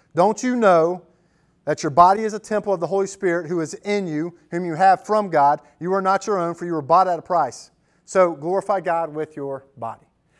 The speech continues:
The Holy Spirit dwells in you. Another church story, a little bit embarrassing. Hanging out with my boys. My mom sang in the choir.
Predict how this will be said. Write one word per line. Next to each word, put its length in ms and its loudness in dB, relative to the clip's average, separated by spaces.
The 80 -8
Holy 160 -4
Spirit 300 -10
dwells 340 -10
in 300 -12
you. 100 -20
Another 220 0
church 220 2
story, 300 -2
a 40 -20
little 180 -4
bit 140 -4
embarrassing. 600 -2
Hanging 220 -2
out 140 4
with 140 -6
my 100 0
boys. 460 -2
My 100 -12
mom 260 -2
sang 220 -4
in 80 -6
the 80 -6
choir. 480 -2